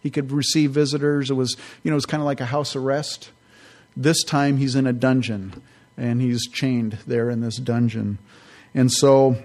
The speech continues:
he's writing this to Timothy. And the reason he wants Timothy to come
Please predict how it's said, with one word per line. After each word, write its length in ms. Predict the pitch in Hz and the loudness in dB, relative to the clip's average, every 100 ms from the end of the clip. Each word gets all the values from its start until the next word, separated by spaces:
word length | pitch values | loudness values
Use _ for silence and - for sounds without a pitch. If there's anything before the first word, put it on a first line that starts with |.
| - _ _ _ _ - - | -14 _ _ _ _ -14 2
he's 220 | 139 131 | 4 6
writing 360 | 139 131 143 135 | 6 8 8 8
this 200 | 131 123 | 8 4
to 100 | - | 0
Timothy. 500 | 123 147 151 139 131 | 2 4 6 4 4
And 120 | 127 | 4
the 40 | 127 | 4
reason 420 | 139 190 196 190 | 6 4 6 6
he 120 | 160 | 6
wants 420 | 175 160 160 143 | 4 4 4 2
Timothy 460 | - 165 165 - 156 | 0 2 2 2 2
to 100 | 139 | 2
come 540 | - 165 156 127 127 | 2 4 6 6 4